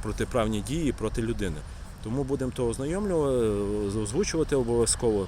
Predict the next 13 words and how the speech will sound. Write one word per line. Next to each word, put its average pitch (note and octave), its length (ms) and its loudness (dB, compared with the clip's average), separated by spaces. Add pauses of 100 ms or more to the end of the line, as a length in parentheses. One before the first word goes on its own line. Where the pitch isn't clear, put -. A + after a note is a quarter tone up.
Просто A2+ 380 0 (420)
зазначаю B2 680 2
на A#2+ 120 0
даний A#2 260 0
час, F3+ 240 0
що A#2 160 0
можуть A2 340 0
бути A2+ 240 -2
різні A2 260 -2
маніпуляції C3 720 -2
в A2+ 260 -4
мою A2+ 220 -2
сторону, F#2+ 440 -4